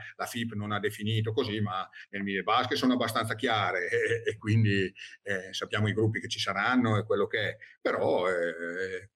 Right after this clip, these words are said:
andrebbero fatte in comune con tutti per poi comunicarle e fare. E questo sicuramente è una delle, delle cose che,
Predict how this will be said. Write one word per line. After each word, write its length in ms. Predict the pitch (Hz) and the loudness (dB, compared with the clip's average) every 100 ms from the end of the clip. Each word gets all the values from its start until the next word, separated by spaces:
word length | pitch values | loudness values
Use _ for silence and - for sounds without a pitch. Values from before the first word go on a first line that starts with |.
| _ - 101 | _ -8 -2
andrebbero 320 | 113 113 110 | 2 4 4
fatte 960 | 110 123 110 - 92 92 90 85 90 98 | 2 0 0 2 4 4 2 0 -4 -6
in 100 | 107 | -2
comune 420 | 120 117 117 113 | 2 4 4 2
con 180 | 143 131 | 0 0
tutti 460 | 101 101 160 143 | -2 0 0 2
per 200 | 117 107 | 0 -4
poi 360 | - 101 131 113 | -4 0 0 0
comunicarle 800 | - 85 110 117 80 82 101 92 | -4 -4 -2 -2 -4 -2 0 0
e 160 | 80 - | -2 -8
fare. 300 | - - - | -16 -16 -4
E 20 | |
questo 260 | - 131 | 0 0
sicuramente 520 | 107 123 110 107 107 104 | 0 2 4 4 2 0
è 40 | |
una 200 | 98 101 | 0 0
delle, 380 | 87 92 90 90 | 0 0 0 0
delle 220 | 98 95 | 0 -2
cose 340 | - 98 92 90 | 0 0 0 -4
che, 520 | 87 85 85 85 | -6 -4 -4 -8